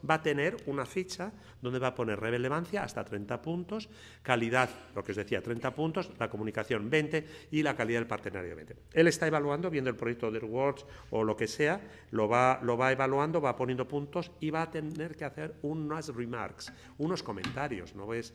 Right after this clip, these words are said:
una, una nota no puede ser gratuita, tienes que justificar por qué pones esta nota. Él desde su ordenador de Montenegro lo está haciendo, otro colega, su mismo proyecto, lo está haciendo desde Sevilla. Si no es un proyecto español, lógicamente no pueden evaluar proyectos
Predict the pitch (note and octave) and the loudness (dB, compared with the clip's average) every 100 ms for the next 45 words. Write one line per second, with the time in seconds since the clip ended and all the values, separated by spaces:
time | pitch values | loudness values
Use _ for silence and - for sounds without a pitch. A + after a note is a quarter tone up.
0 | - - G#2+ G#2+ A2 A#2 A#2+ A#2 B2+ B2 | -20 -12 -8 -6 -4 -4 -4 -4 -4 -4
1 | A2+ A2+ G2 F#2+ F2+ F2+ A#2 A2 C3 - | -4 -6 -6 -10 -10 -8 -6 -6 -6 -10
2 | - - A2+ A#2 C3 D3 - - - - | -16 -12 -10 -6 -4 -6 -10 -20 -20 -8
3 | G#2 - G2+ G#2 F#2 - - F2 F2+ - | -6 -6 -6 -6 -8 -12 -16 -18 -18 0
4 | D#3 D#3 C3 A2 G#2+ - A2+ G#2+ G#2 G#2+ | 4 4 4 2 0 0 -2 0 0 0
5 | A2+ B2+ A2+ G#2 F#2 F2+ F#2 G2+ C3+ D3 | 2 2 0 -4 -4 -6 -6 -4 -2 -2
6 | F#3+ D#3 - G#2+ - C#3 E3+ - - - | -2 -4 -4 -8 -6 -8 -8 -12 -20 -10
7 | - F3+ F#3+ D#3+ B2+ A2+ A2 F#2+ - - | 6 6 8 2 2 2 2 0 -4 -6
8 | - F#3+ E3+ C3 A2+ G2+ - F#2+ F#2+ E2+ | 4 8 8 8 0 -4 -6 -6 -8 -10
9 | F#2 - - G#2 G2+ F#2+ F#2 F2+ F#2+ A2 | -14 -20 -10 -8 -6 -6 -6 -6 -6 -6
10 | A2 - G#2 A#2+ E3+ - - - - - | -8 -6 -6 -4 -6 -8 -20 -20 -20 -20
11 | - - F#2+ F#2 - E2+ F2+ F#2 F#2 F#2 | -18 -14 -10 -10 -10 -12 -10 -8 -8 -10
12 | - F#2 A2+ F3 D#3 - - G2+ B2+ B2 | -12 -6 -4 -2 -4 -6 -8 -6 -4 -2
13 | G#2+ G#2+ G#2+ G2 F#2+ G2 F#2+ G2 A2 G#2 | -2 0 0 0 -4 -6 -6 -6 -6 -8